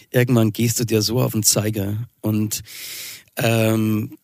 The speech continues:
dann, dann kommen schon die einzelnen Charaktere raus und dann weiß man auch,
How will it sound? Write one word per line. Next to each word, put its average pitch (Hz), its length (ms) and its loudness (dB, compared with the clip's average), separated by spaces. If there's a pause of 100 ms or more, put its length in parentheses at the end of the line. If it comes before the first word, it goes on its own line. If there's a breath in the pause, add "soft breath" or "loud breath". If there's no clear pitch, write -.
(100)
dann, 120 320 0
dann 123 240 2
kommen 175 420 4
schon 156 160 4
die 139 320 4
einzelnen 135 380 2
Charaktere 123 600 2
raus 123 260 0
und 160 80 -4
dann 123 140 2
weiß 113 220 -2
man 147 140 0
auch, 131 260 -2